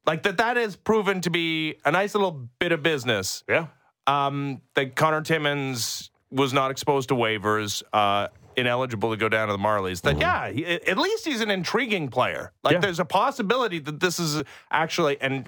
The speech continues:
Speaker 1: what is he, twenty-five years old?
Speaker 2: Yeah, he's still, like, he is in the window where you can talk yourself into there being more there. I
Speaker 1: Yeah.
Speaker 2: don't think there is. Just
Speaker 1: Yeah.
Speaker 2: so we're, like, I cannot hammer this home point enough.
Speaker 1: I
Speaker 2: I don't,
Speaker 1: mean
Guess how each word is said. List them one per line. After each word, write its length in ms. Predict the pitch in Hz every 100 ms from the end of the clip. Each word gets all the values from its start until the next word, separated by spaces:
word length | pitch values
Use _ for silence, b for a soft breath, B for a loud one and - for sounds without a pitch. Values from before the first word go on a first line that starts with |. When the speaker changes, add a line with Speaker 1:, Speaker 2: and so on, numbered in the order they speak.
| 156
Speaker 1:
what 100 | 160
is 60 |
he, 100 | 104
twenty-five 460 | 87 139 156 156 160
years 160 | 156 139
old? 220 | 180 240
Speaker 2:
Yeah, 100 | 151
he's 120 | 101
still, 380 | - 160 160 147
like, 260 | 156 147 - - -
he 260 | - 208
is 120 | 196 160
in 180 | 202
the 80 | 226
window 480 | 190 165 170 170 175
where 180 | 156 143
you 260 | 131 139 151
can 180 | 156 143
talk 320 | 131 127 -
yourself 420 | 135 - 123 110
into 320 | 117 113 113
there 220 | 101 98
being 320 | 90 95 85 80
more 200 | 73 65
there. 300 | - - - _ -
I 120 | 156
Speaker 1:
Yeah. 100 | 233
Speaker 2:
don't 160 | 240 -
think 240 | 226 226
there 180 | 226 226
is. 280 | 214 85 -
Just 260 | 160 180
Speaker 1:
Yeah. 40 | -
Speaker 2:
so 120 | 196
we're, 180 | 202 175 B 147
like, 160 | 151 147
I 80 | 156
cannot 500 | - 202 220 208 -
hammer 320 | 196 196 196
this 220 | 185 180
home 260 | 170 175 170
point 280 | 165 170
enough. 280 | 170 156 110
Speaker 1:
I 100 | 131
Speaker 2:
I 40 | 127
don't, 220 | 117
Speaker 1:
mean 80 | 127